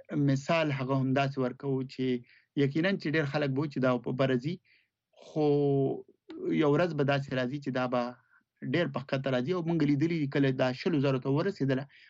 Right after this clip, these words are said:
د هغې نه پس دا واپس اتو زرو ته راغلې وه، او د هغې نه پس بیا روانه شوله. خو د دې چونکې تعداد یا شمېره کمه ده، ا، دې وخته پورې څنګه چې موږ وویلې، اتلس میلیونه پورې دا جوړې شوې دي. نو د هغې د وجې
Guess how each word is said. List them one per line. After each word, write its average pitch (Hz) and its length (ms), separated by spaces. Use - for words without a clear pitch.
د - 40
هغې 139 240
نه 139 100
پس 139 240
دا 135 100
واپس 127 480
اتو 165 300
زرو 113 200
ته 113 200
راغلې 123 420
وه، 120 80
او 135 80
د 143 80
هغې 156 180
نه 156 80
پس 143 300
بیا 143 280
روانه 127 320
شوله. 147 300
خو 151 80
د 139 140
دې 160 180
چونکې 143 380
تعداد 143 440
یا 123 160
شمېره 131 340
کمه 143 280
ده، 127 140
ا، - 180
دې 127 140
وخته 123 260
پورې 127 240
څنګه 123 300
چې - 60
موږ 117 220
وویلې، 143 440
اتلس 147 460
میلیونه 143 280
پورې 131 280
دا 123 400
جوړې 120 240
شوې 156 280
دي. 151 140
نو 147 120
د 143 60
هغې 143 300
د 151 60
وجې 143 300